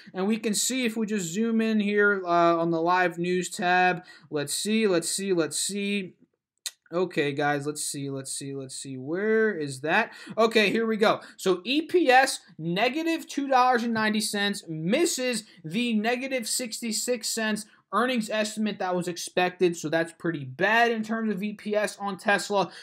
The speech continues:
Total sales, four point five billion versus five point four billion expected. So in terms of the two major metrics, E P S, revenue, Tesla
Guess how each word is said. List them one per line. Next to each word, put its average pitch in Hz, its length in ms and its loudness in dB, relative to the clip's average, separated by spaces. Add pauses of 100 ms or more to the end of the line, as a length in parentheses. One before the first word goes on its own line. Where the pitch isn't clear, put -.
(120)
Total 285 380 4
sales, 240 460 2 (180)
four 285 340 2
point 269 340 -2
five 208 600 0
billion 220 560 4 (120)
versus 214 460 2 (320)
five 247 460 4
point 220 360 -2
four 202 440 2
billion 190 600 0
expected. 170 880 -2
So 185 300 2
in 160 120 -2
terms 269 360 -8
of 262 120 -10
the 240 100 -4
two 240 240 -6
major 226 320 -2
metrics, 214 580 -2
E 208 200 -6
P 220 200 0
S, 214 220 4 (260)
revenue, 220 680 4 (240)
Tesla 220 580 0